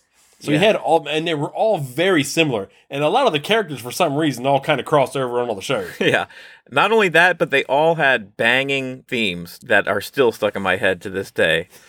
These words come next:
Speaker 1: <laughs>
Speaker 2: You know,
Speaker 1: Yeah.
Speaker 2: Rescue Rangers and, uh, you know, DuckTales. It's crazy.
Speaker 1: Yeah, they were, they were all really good. It was a great time to watch T V as a kid, you know, for cartoons.
Speaker 2: Yeah. Speaking of which, another property from, uh, the eighties and nineties, uh, is apparently coming back. See here, what? They're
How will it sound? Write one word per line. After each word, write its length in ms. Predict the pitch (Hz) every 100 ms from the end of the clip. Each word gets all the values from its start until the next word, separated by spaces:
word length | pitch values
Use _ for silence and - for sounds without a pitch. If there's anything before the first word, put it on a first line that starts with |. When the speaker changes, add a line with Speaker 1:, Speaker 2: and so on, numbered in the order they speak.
| -
Speaker 1:
<laughs> 140 | 143 156 -
Speaker 2:
You 120 | 104
know, 100 | 98
Speaker 1:
Yeah. 80 | 107
Speaker 2:
Rescue 420 | 90 113 - 120
Rangers 580 | 110 110 110 110 110 98
and, 460 | 92 85 85 92 - -
uh, 300 | 90 76 78 90
you 140 | 101
know, 260 | 87 87 87
DuckTales. 640 | 101 101 - 104 98 98 -
It's 120 | 110 -
crazy. 260 | 101 95
Speaker 1:
Yeah, 60 | 107
they 120 | 131
were, 140 | 160 - _ _
they 120 | 123
were 160 | 139 135
all 640 | 120 135 127 110 101 107 117
really 300 | 123 117 110
good. 240 | 113 139
It 120 | 151 143
was 180 | 143 127 - 131
a 40 |
great 260 | 120 139 143
time 220 | 127 131
to 60 | 120
watch 220 | 117 -
T 140 | 120
V 100 | 120
as 100 | 120
a 40 | 95
kid, 260 | - 135 98 101 -
you 80 |
know, 80 | 104
for 100 | 92
cartoons. 600 | 95 104 98 123 92 85 - _
Speaker 2:
Yeah. 300 | 101 92 85 -
Speaking 300 | - 185 214
of 60 | 180
which, 180 | 147 147
another 260 | 139 143
property 540 | 135 139 127 127 113 110
from, 480 | - 113 110 107
uh, 240 | 107 104 101
the 180 | 98 107
eighties 220 | 107 104
and 100 | 101
nineties, 500 | 104 104 101 95 -
uh, 200 | - 98 -
is 160 | 95
apparently 380 | 92 - 104 98
coming 280 | 101 101 95
back. 360 | 98 101 98 -
See 140 | 139
here, 160 | 147 120
what? 320 | 117 92 -
They're 220 | 104 95